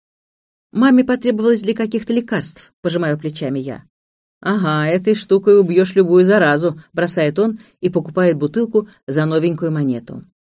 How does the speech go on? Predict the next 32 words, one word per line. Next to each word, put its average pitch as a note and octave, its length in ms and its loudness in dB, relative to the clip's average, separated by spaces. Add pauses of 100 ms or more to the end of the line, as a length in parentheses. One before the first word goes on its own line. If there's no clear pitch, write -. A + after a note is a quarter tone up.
(840)
Вот B3+ 240 2
и E4 60 4
заведение G#3+ 520 2
Сальный E3+ 380 -4
Сей. A#2 560 -10 (280)
Я A3 180 0
заставляю F#3 460 0
себя F#3 240 -4
подсесть F3 400 -4
к - 60 -20
столу G3 320 -2
и A3 80 0
заказать E3 420 -4
миску F3 320 -4
супа, F#3+ 400 -8 (300)
судя F3+ 320 -2
по F3 120 -4
виду, E3+ 340 -2 (280)
смеси F#3 420 0
из E3 160 -6
тыквы A#3 300 -4
с D3+ 60 -6
бобами, D3 640 -4 (300)
и E4+ 60 -2
принимаюсь E3+ 480 -2
хлебать. B2 520 -10 (460)
Тут F#3 200 -2
появляется E3 500 -2
миротворец D#3 640 -4
по C#3+ 120 -4
имени E3 280 -2
Дарий D3 480 -4